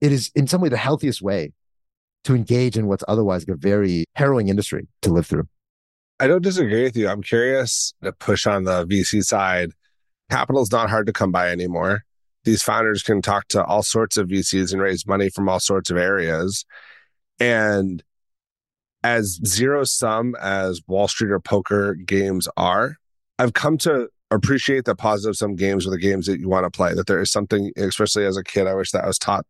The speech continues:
Speaker 2: the difference between the two. That being said, there's things that look like positive sum, but at their base are still zero sum. They're only raising thirty million dollars. The founder has to pick someone. There's a level of competitiveness, and there's these things where that the zero sums, I don't know how the right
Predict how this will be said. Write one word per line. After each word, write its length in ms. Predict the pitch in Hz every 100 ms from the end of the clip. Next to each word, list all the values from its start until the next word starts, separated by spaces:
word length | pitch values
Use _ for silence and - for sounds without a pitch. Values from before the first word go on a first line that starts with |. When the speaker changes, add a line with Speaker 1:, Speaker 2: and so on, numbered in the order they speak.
| _
Speaker 2:
the 80 | 98
difference 340 | 87 92 98
between 220 | - 107 113
the 80 |
two. 260 | 113 143 165 - _ _ _
That 140 | - 131
being 160 | 151
said, 200 | 127 135
there's 180 | 131 117
things 220 | - 147
that 140 | 127 95
look 200 | 110 120
like 180 | 143 131
positive 460 | 147 139 143 156
sum, 380 | - 147 147 156 _ -
but 100 | 117
at 220 | 113 95
their 160 | 104 95
base 320 | 101 104 -
are 80 | 95
still 240 | - 104
zero 260 | 98 110 110
sum. 400 | - 120 127 131 _
They're 260 | 110 117 -
only 260 | 123 123
raising 500 | 107 113 101 104 98
thirty 280 | 90 104 104
million 360 | 104 101 98 95
dollars. 500 | 98 101 87 87 - - _
The 80 | -
founder 260 | - 120
has 380 | 104 - 123 117
to 120 | -
pick 180 | 101 104
someone. 420 | - 101 95 92 90 - -
There's 120 | - 110
a 40 |
level 360 | 107 113 120 131
of 120 | 110
competitiveness, 720 | 117 98 113 123 95 95 -
and 100 | 107
there's 160 | 104 98
these 140 | 104
things 260 | - 139 123
where 140 | 123
that 240 | 110 101
the 100 | -
zero 280 | 92 117 135
sums, 440 | 120 104 113 139 - - - _ _ _ _ _ _
I 80 | 113
don't 100 | 123
know 80 | 123
how 160 | 110
the 80 | 113
right 180 | 107 110